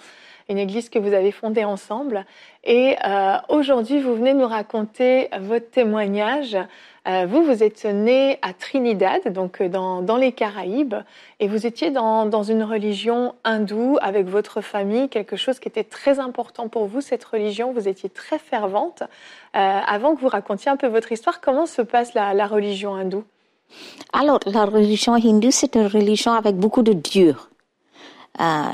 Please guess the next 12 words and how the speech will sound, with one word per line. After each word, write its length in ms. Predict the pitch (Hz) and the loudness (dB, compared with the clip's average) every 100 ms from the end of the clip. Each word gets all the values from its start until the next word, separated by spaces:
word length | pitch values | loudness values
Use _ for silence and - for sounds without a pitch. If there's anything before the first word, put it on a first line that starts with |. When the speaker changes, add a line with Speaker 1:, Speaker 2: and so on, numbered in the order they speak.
| - | -6
Speaker 2:
j'aimais 320 | - - 175 185 | -4 -2 2 2
beaucoup, 300 | 185 - 202 | 0 0 0
beaucoup 260 | 175 - | 0 -2
ma, 380 | 180 175 160 156 - | 0 0 0 -2 -4
ma 240 | 156 156 | -4 -4
religion, 560 | 160 190 247 - 190 170 | -2 2 4 2 0 0
hein. 160 | 196 | -2
J'aimais 400 | 190 - 156 160 | -2 -4 -4 -2
beaucoup 520 | 165 170 - 196 180 170 | -2 -4 2 4 6 4
mon 180 | 160 147 | 0 -4
peuple 460 | - 190 175 185 | -2 -2 -2 -6
aussi. 420 | 156 - 180 247 | -4 0 2 4